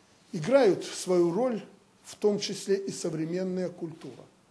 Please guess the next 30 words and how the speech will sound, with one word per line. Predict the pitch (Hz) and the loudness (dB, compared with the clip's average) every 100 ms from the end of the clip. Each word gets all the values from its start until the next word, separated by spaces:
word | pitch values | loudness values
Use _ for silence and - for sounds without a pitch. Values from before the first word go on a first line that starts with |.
| _ - - | _ -20 -20
Вспомните, | - - 269 233 185 185 | -12 -6 -2 0 0 -2
как | 185 170 | -2 -4
много | 180 170 175 | -2 -2 -2
прекрасных | 170 170 170 185 180 170 156 - | -4 -8 -2 -2 -2 -8 -10 -6
книг | 190 220 - | -4 -4 -6
и | |
фильмов | 151 233 220 180 147 - _ _ _ _ | -6 -4 -4 -6 -10 -14 _ _ _ _
об | 160 151 | -6 -4
учителях | 180 - 180 196 185 - | -4 0 2 2 2 -6
в | |
школе | - - 202 185 | -12 0 2 2
создавалось | - 160 131 175 180 165 | -2 -6 -2 0 0 -2
в | - | -4
советские | 165 165 160 170 151 | -4 -4 -6 -6 -6
годы. | 160 151 143 - - - | -4 -4 -6 -10 -20 -8
Но | 170 | -6
сейчас | 160 170 180 160 | -4 -2 -2 -2
писатели, | - - 185 175 165 | -6 0 2 2 -2
сценаристы, | 147 - - 175 180 185 - | -8 -8 -2 2 2 2 -2
режиссёры | 160 151 147 - 214 196 | -4 -4 -4 2 2 2
предлагают | 185 165 175 180 214 202 | -2 -4 -2 2 0 0
нам | 214 202 | -2 -2
совсем | 196 185 226 196 | -2 -2 -2 -2
других | 170 160 208 170 | -4 -4 -2 -2
героев. | 147 170 208 143 - - - - | 2 6 6 4 -2 -14 -18 -6
А | 147 | -2
ведь | 151 | 0
это | 151 151 | -2 -6
формирует | 143 151 147 156 175 - | -6 -2 0 0 0 -2
общественное | 139 - 180 175 170 165 160 160 | -4 0 0 0 -2 2 2 2